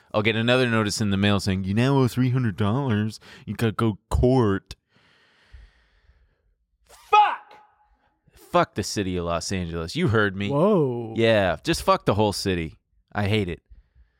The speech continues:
Speaker 2: Ben's on his, in his Rick Caruso era.
Speaker 1: Yeah. Did he run on that? I, if I were to run for mayor, I would do it on the, on the platform of "Fuck L A, only I can unfuck it."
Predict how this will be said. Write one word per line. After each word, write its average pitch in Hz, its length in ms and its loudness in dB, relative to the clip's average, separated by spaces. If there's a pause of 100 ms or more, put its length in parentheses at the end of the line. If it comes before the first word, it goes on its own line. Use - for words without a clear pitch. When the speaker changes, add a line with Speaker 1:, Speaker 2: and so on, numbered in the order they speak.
(180)
Speaker 2:
Ben's 160 240 2
on 156 140 2
his, 123 220 0
in 135 200 -2
his 117 160 -2
Rick 117 300 -4
Caruso 120 440 -2
era. 101 380 -6
Speaker 1:
Yeah. 127 500 2 (580)
Did 92 200 -12
he 117 280 -4 (160)
run 107 220 -2
on 143 140 -6
that? 165 220 -6 (1300)
I, 185 120 4
if 143 220 0
I 170 120 4
were 214 140 2
to 190 60 0
run 180 200 0
for 160 100 -8
mayor, 151 260 0
I 131 120 4
would 117 160 0
do 123 160 2
it 117 80 0
on 110 160 0
the, 104 140 0
on 98 180 -2
the 98 160 -2
platform 107 540 -2
of 90 140 -6
"Fuck - 440 -2
L 113 260 2
A, 98 200 0 (120)
only 123 260 2
I 117 120 2
can 104 180 -4
unfuck 95 460 -4
it." - 120 -14